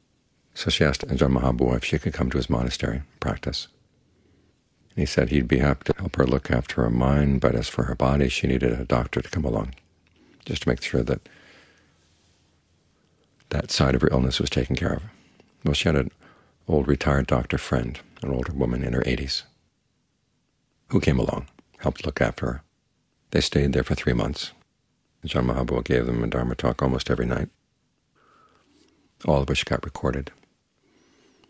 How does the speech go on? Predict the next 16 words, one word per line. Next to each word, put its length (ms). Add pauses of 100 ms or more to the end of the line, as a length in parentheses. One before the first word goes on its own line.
(360)
Then 220
in 460
the 120
three 180
months, 300
she 180
went 160
home. 240 (1700)
And 120
about 200
six 300
months 220
later, 160
she 100
passed 300
away. 260